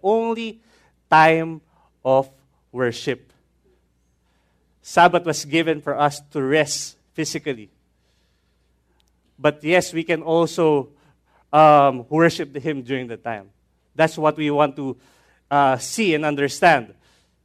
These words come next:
In this time, in this moment, we rest, we reflect, and revere God for what He has done. We worship Him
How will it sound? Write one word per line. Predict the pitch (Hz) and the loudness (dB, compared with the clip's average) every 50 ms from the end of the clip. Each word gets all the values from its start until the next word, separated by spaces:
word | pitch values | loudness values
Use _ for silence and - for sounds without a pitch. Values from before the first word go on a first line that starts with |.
| _ | _
In | 180 175 175 151 | -8 -8 -2 2
this | 170 202 190 - - | 2 2 2 2 -2
time, | - - 196 190 190 190 | 0 2 4 4 4 2
in | 180 175 | -2 -2
this | 185 180 185 | -2 -4 -4
moment, | 196 190 180 180 180 180 180 160 | -2 0 0 0 0 -2 -6 -6
we | 156 151 151 | -4 -2 -2
rest, | 151 156 170 180 180 180 - - | 0 2 4 2 2 0 -4 -10
we | 175 156 165 | -8 -6 -4
reflect, | 151 151 143 139 _ 170 175 175 170 165 | -4 -4 -4 -6 _ -2 -2 -2 -2 -4
and | 156 151 151 | -8 -8 -6
revere | 147 147 139 127 139 175 185 190 190 170 | -6 -6 -6 -4 -2 -2 0 0 -2 0
God | 151 151 143 147 147 - _ _ _ _ _ _ _ _ | 2 4 4 4 2 0 _ _ _ _ _ _ _ _
for | - 175 170 165 160 151 143 | -2 2 4 4 4 2 0
what | 135 135 139 147 151 170 180 190 185 | -2 -4 -2 0 4 4 4 4 4
He | 214 208 | 4 2
has | 208 208 208 | 2 0 0
done. | 185 170 170 165 165 170 175 180 170 _ _ _ _ _ _ _ _ _ - | 0 2 2 2 2 0 -4 -10 -16 _ _ _ _ _ _ _ _ _ -6
We | 147 156 156 | -4 -2 -2
worship | 151 151 180 190 180 185 196 160 - | 0 2 2 2 2 0 -4 -6 -4
Him | 180 175 180 175 175 160 | -4 -4 -4 -4 -8 -12